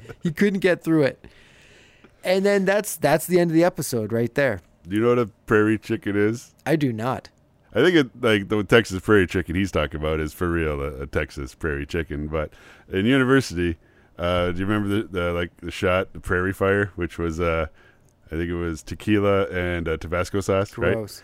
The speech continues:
Speaker 2: And a prairie chicken was tequila, Tabasco sauce, and a raw egg.
Speaker 1: Oh, God. I thought it was gonna,
Speaker 2: Enjoy.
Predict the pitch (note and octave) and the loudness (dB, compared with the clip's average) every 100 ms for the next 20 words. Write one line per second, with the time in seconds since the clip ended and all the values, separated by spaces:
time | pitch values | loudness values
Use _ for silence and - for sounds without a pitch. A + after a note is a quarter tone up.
0 | - - _ - F2+ E2+ - A2 G2+ F2+ | -20 -20 _ -12 -8 -8 0 2 2 0
1 | - C3 - F2+ F2 E2 D#2 - F2+ A#2 | 2 2 2 -2 -2 -4 -4 -10 -8 0
2 | A#2 G2 F2 F2 F#2+ F#2 F2+ - F2+ D#2 | 2 2 0 0 0 0 -6 -4 -2 -2
3 | D#2+ C#2+ E2 F2+ F#2 B1+ D#2+ C2 - _ | -4 -4 -2 -2 -2 -4 -6 -6 -10 _
4 | _ - E3+ A#2+ F#2+ A#2+ C3 A2 - - | _ -6 -4 -4 -4 -2 -2 -2 -8 -18
5 | - - - - - - D3 F3+ D#3+ C#3+ | -18 -18 -20 -20 -12 -4 0 0 0 0
6 | G#2 G#2+ A2+ E2 | 2 4 4 2